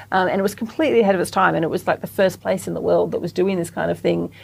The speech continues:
with that show and a couple of other shows. And so they've made a doc-, little short documentary they're gonna play with it as well, um, talking about the fact that Australian T V was really outrageous. And then basically in the nineties, it just became really conservative. And so it's really fascinating. Um,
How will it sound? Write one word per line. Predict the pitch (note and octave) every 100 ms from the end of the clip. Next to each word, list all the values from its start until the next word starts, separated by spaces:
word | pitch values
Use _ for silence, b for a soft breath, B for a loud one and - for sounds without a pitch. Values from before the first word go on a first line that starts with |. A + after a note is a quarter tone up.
| B
with | F#3+ F#3+
that | E3+
show | - G3 F3
and | E3+
a |
couple | F3+ F#3+
of | E3
other | F3
shows. | - F3 - E3
And | E3
so | F3+
they've | F3+ F3 E3+ G3
made | F#3+ F#3
a |
doc-, | E3+ E3
little | F#3 F3+ E3+
short | - F#3
documentary | F3+ - E3+ F3+ B3+
they're | C4
gonna | B3+ A#3+
play | B3
with | B3 A#3
it | G#3
as | G3+
well, | G3+ A3+ C#4 B B B
um, | F3 E3+ F3
talking | F#3+ F3 F#3+
about | F3 E3+
the | -
fact | - - -
that | F#2 - - B B -
Australian | F3 F3+ E3 E3+
T | E3+ F3+
V | E3+ E3
was | D#3+ E3+ E3
really | E3 F#3 F3
outrageous. | E3 - F#3 F3+ - - -
And | - F#3
then | - - - -
basically | F3 F3 F#3 F3+
in | F#3
the |
nineties, | F3+ E3+ G3+ - - - -
it | -
just | E3 -
became | F3+ F#3+ F3
really | F3
conservative. | F3+ F#3+ G3+ G3 F4 A4 - B B B B
And | G3+
so | G#3 G3
it's | F3+
really | G#3+ G#3
fascinating. | G3+ F#3+ G3+ F3+ F3 A#3 B B B
Um, | F#3+ F3 E3+ E3+ G3